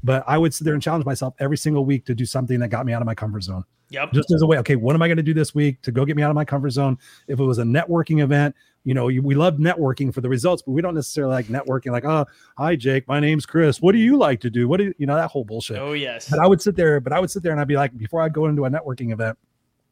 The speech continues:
Speaker 1: 'cause for years I was going to 'em all the time, is I would sit there and say, "Okay, how can I create a little bit of a different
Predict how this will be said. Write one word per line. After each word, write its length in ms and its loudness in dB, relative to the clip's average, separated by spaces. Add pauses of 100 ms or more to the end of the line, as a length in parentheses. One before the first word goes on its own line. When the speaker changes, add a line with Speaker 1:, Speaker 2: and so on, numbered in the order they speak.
(160)
Speaker 1:
'cause 140 -4
for 140 -6
years 260 0
I 80 -2
was 100 -2
going 220 -2
to 80 -6
'em 80 -2
all 80 -2
the 60 -4
time, 200 0 (320)
is 140 -2
I 80 2
would 80 2
sit 120 -4
there 100 0
and 80 -2
say, 140 -4
"Okay, 200 -4
how 260 -4
can 160 -4
I 140 -2
create 600 0 (440)
a 40 0
little 240 4
bit 200 2
of 80 0
a 80 0
different 480 -2